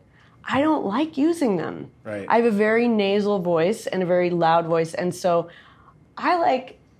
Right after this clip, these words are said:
Speaker 1: you know, the Audio-Technica forty fifty.
Speaker 2: Right.
Speaker 1: And it's n-, it's not considered, like, a super fancy, like, Telefunken,
Speaker 2: Yeah.
Speaker 1: you know? And you're like,
Speaker 2: Yeah.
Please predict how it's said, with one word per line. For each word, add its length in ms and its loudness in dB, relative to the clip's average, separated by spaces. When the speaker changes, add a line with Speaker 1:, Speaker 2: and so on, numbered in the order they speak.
Speaker 1:
you 120 0
know, 180 0
the 140 -4
Audio-Technica 680 -4
forty 260 -2
fifty. 500 -8
Speaker 2:
Right. 260 -12
Speaker 1:
And 120 2
it's 200 -4
n-, 200 -2
it's 200 -4
not 300 0
considered, 540 -2
like, 320 0
a 60 -4
super 420 -4
fancy, 580 -2
like, 380 0
Telefunken, 1080 -2
Speaker 2:
Yeah. 160 -2
Speaker 1:
you 140 0
know? 340 4
And 180 0
you're 140 2
like, 280 2
Speaker 2:
Yeah. 40 -18